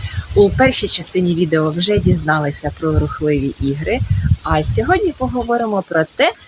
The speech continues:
як проводила свій вільний час молодь.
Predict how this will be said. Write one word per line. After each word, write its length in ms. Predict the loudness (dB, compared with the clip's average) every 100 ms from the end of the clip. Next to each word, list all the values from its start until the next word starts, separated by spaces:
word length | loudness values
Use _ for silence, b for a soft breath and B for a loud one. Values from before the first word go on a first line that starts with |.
| -4
як 280 | 0 0 0
проводила 600 | 0 0 0 0 0 -2
свій 280 | 0 0 2
вільний 320 | 2 0 -4
час 460 | -2 0 -2 -6 -16 -8
молодь. 600 | 0 2 2 0 -4